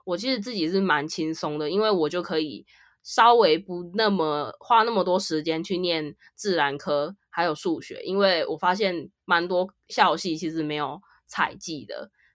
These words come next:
对，所以我觉得这是对我自己的一个，呃，算是解脱嘛，就是我可以不用一直碰到我不喜欢的东西。那我觉得因为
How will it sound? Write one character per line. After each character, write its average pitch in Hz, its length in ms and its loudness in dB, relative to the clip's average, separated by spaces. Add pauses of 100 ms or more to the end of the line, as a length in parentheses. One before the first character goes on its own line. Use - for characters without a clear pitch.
对， 170 160 -4
所 240 120 4
以 226 220 4
我 190 100 2
觉 220 80 0
得 254 60 4
这 285 140 2
是 262 120 0
对 220 280 2
我 139 260 0
自 196 160 -10
己 156 220 -12
的 135 120 -6
一 156 80 -6
个， 156 460 -2 (460)
呃， 160 180 -4
算 196 260 -2
是 196 400 -2 (120)
解 147 200 0
脱 160 280 -2
嘛， 143 200 -2
就 175 120 -6
是 196 100 -2
我 156 180 2
可 170 200 -2
以 160 200 -8 (120)
不 185 100 0
用 220 180 4
一 262 80 -6
直 196 140 -4
碰 196 340 -2
到 180 220 4
我 143 160 0
不 226 220 -6
喜 147 200 -8
欢 160 140 -2
的 147 80 -2
东 139 180 -6
西。 165 300 -12 (240)
那 254 140 4
我 175 100 4
觉 151 160 0
得 160 160 2
因 190 100 2
为 196 320 2